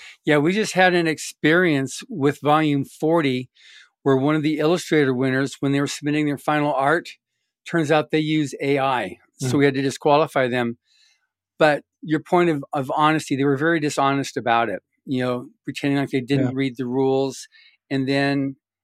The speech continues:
Speaker 1: at the end, when we said, "Well, you should return the money 'cause we've sent them the five hundred dollars," they said, "Well, I felt bad about it, so I donated it to the church," which I know isn't true because all along they were submitting, you know, um,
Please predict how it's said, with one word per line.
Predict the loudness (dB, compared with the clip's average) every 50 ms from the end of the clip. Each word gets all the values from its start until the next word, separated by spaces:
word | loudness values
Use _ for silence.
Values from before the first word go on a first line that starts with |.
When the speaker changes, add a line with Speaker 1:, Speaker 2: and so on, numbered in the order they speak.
| _ _ -2 -2
Speaker 1:
at | -2 -2
the | -4 -4 0 0
end, | 2 2 2
when | 0 0
we | -2 -2
said, | -4 -4 -4
"Well, | -2 -2 -4
you |
should | -4 -4 -4 -4
return | -4 -4 -4 -4 -4 -2 0
the | 0 0 0 0
money | 0 0 -2
'cause | -4 -6 -8
we've | -8 -8 -4 -2
sent | -2 -2 -2
them | -4 -6 -6
the | -6 -2
five | 0 0 0 0
hundred | -2 -4 -4 0
dollars," | 2 4 4 4 4 2 -2 -4 -8 -14 _ _ _ _ _ _ _ _ _ _ _ _
they | -8 -2
said, | 0 0 0
"Well, | 2 2 2
I | 2
felt | 2 2 0 0 2
bad | 2 2 2 2 2 0
about | 0 0 0 0 -2 -4
it, | -6
so | -4 -2 -2
I | 0
donated | 2 2 0 2 2 0 0 0 -2
it | -6 -8 -4
to | -4 -4
the | -4 -4 -4 -2
church," | 0 0 0 -2 -8 -14 -18 _ _ _ _ _ _ _ _ _ _ _ _
which | 0 0 0 0 -4 -12 -12 -14 _ _ _ _
I | -2 0
know | 2 2 2 2 0 0 -2 -6 -12 _ _ _ _ _ _ _ _ _ _ _ -4
isn't | -4 -2 -2 -2 -4
true | -4 -2 -2 -2 0
because | -2 -4 -2 -2 -2 -2 -2 -6
all | 0 2 4 4 4 2
along | 2 2 2 2 2 0
they | -2 -4 -4
were | -6 -8
submitting, | -8 -6 -6 -4 -2 -2 -2 -2 -2 -2 -4 -6 -8 _ _ _ _ _ _ _ _ _ _ _ _ _ _ _
you | -6 -4
know, | -4 -2 -4 -4 -6 -10 _ -8
um, | -6 -4 -4 -4 -6 -8